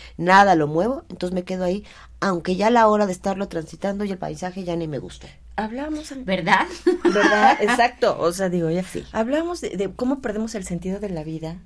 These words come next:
Speaker 2: de tantas cosas. Entonces, para retomar y volver a, a regresar a donde estamos, el sentido de la vida lo, lo tomamos cuando nos hacemos responsables.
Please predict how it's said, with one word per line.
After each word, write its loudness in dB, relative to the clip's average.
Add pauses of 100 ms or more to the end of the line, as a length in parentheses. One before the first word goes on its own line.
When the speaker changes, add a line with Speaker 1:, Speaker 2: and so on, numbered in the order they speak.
(160)
Speaker 2:
de -8
tantas -10
cosas. -12 (280)
Entonces, -6 (200)
para -6
retomar -4
y -6
volver -4 (140)
a, -2
a -6
regresar -8
a -4
donde -6
estamos, -8 (200)
el 0
sentido -2
de -2
la -2
vida -6
lo, -6 (320)
lo -4 (140)
tomamos -4 (220)
cuando -2 (440)
nos -4
hacemos -8
responsables. -12